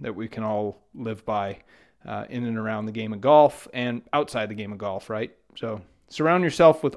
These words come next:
awesome people, and you're gonna have an awesome time. Thanks, everybody, for the day. Um, Chris, we talked about it. I totally expect you to be listening to this. I totally expect you to be sharing this podcast, and I totally expect you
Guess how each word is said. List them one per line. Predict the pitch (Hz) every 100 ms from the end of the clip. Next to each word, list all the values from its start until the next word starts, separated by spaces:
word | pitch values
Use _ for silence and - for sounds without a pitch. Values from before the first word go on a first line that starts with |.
| -
awesome | 131 131 135 123
people, | 127 127 131 127
and | 135 123
you're | 120
gonna | 120
have | 113
an | 110
awesome | 107 107 117
time. | 107 107 101 101 _ _ - _ _
Thanks, | - 175 170
everybody, | 170 160 143 143 139
for | 127 147
the | 123
day. | 107 135 147 151 156 151 - _ _
Um, | - 127 120 117 110 107 - _ _ _ _ _ -
Chris, | - 170 185 - -
we | 147
talked | 135 160 156 -
about | 156 156 160
it. | 170 -
I | 135
totally | 123 - - 170 160 151
expect | 135 - 170 151 -
you | 139 135 131 - - _
to | 151
be | 139
listening | 135 147 143 165 160
to | 156
this. | 160 175 - -
I | 127
totally | 127 165 160 151 143
expect | 131 - 160 151
you | 156
to | 139
be | 135 123 113 -
sharing | - - 160 156 165 160
this | 147
podcast, | - 156 156 156 175 175 - -
and | 180 190 160
I | 147
totally | 151 165 160 147
expect | 135 - 160 147 -
you | 143 139